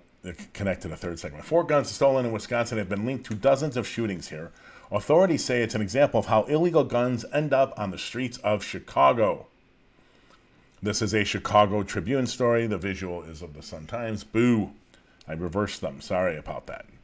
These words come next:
I will do better next time. Okay. So this Tribune story. I gotta say,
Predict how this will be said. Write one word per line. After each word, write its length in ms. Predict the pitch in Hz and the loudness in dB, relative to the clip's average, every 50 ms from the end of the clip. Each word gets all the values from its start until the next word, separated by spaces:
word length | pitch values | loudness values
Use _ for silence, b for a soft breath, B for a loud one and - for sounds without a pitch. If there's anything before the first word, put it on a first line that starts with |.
| B B B B | B B B B
I 120 | - 95 | -2 0
will 120 | 107 107 110 | 0 0 2
do 140 | 110 127 135 | 2 2 4
better 340 | 123 123 123 127 123 123 - | 4 4 4 4 0 -2 -4
next 360 | 80 87 80 - - - - | -8 -12 -12 -12 -14 -16 -14
time. 300 | - - 62 52 50 - - | -12 -12 -12 -12 -14 -8 -2
Okay. 300 | - 131 113 - 107 - - B B B B B B B B B B B B B _ | -2 0 2 2 0 -2 -2 B B B B B B B B B B B B B _
So 160 | - - 147 143 | 2 4 6 6
this 160 | 147 143 - | 6 4 2
Tribune 480 | - - 147 110 110 135 131 123 113 | 4 2 2 4 4 2 2 2 2
story. 420 | 110 - - 90 76 - - - - B B B B B B B B B B B B B B - - - - _ _ _ _ _ _ _ _ _ _ _ _ _ - - - _ _ _ _ _ _ _ _ _ _ _ _ _ _ _ _ _ _ _ _ _ _ _ _ _ _ _ _ _ _ _ _ _ _ _ _ _ _ _ _ _ _ _ _ _ _ _ | 0 -2 -2 -2 -4 -4 -6 -8 -6 B B B B B B B B B B B B B B -20 -20 -20 -20 _ _ _ _ _ _ _ _ _ _ _ _ _ -20 -20 -20 _ _ _ _ _ _ _ _ _ _ _ _ _ _ _ _ _ _ _ _ _ _ _ _ _ _ _ _ _ _ _ _ _ _ _ _ _ _ _ _ _ _ _ _ _ _ _
I 60 | - 95 | -12 -6
gotta 220 | 107 143 139 127 | -4 -2 -2 -2
say, 420 | - - 135 117 107 98 92 - | -4 0 2 2 2 2 0 -4